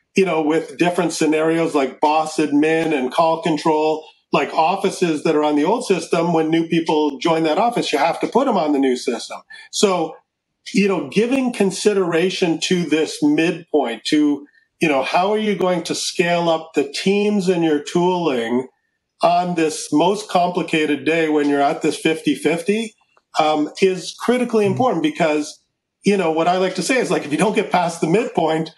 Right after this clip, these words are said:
Speaker 1: you don't get to the end, right? You made the business case based on getting to the end,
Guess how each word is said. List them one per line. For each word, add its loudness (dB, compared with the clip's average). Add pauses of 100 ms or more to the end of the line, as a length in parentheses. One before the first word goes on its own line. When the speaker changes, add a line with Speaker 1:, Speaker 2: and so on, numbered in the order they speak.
(160)
Speaker 1:
you 2
don't 2
get -2
to 0
the 2
end, -4 (100)
right? 0
You 0
made 2
the -4
business 2
case 0
based -2
on 0
getting 0
to 2
the 2
end, 0